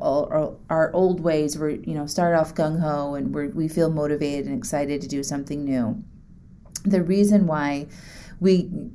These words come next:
kind of falter and go back to our o-, old ways is that if we make a mistake or, you know, when we're looking at over drinking or overeating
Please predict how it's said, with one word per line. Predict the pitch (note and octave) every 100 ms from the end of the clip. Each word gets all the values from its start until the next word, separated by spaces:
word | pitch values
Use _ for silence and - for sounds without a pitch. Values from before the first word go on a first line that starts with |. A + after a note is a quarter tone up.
| -
kind | F#3+ F3
of | D#3
falter | D3+ D#3+ D3+ E3
and | D3+
go | D3+ C#3+
back | D3 D3
to | D3+
our | C#3
o-, | C3+ D3+ D3 - -
old | D#3+ D3+
ways | F3 A#3 F#3 E3
is | - E3 D#3+
that | E3 D3+ - - - -
if | G3 F#3
we | G3+
make | G3+ G3
a | F#3
mistake | E3+ F3 - A#3+ F#3 D3+ D3+ -
or, | D#3+ D#3 D3+ D3+ D3+ - - - -
you | F3+
know, | E3+
when | E3
we're | E3
looking | E3+ F#3 F#3
at | D#3
over | D#3 D#3+
drinking | D3+ D#3+ D#3 D#3
or | D3
overeating | D3+ D3 D3+ F3+ F3+ D#3 C#3+ C#3+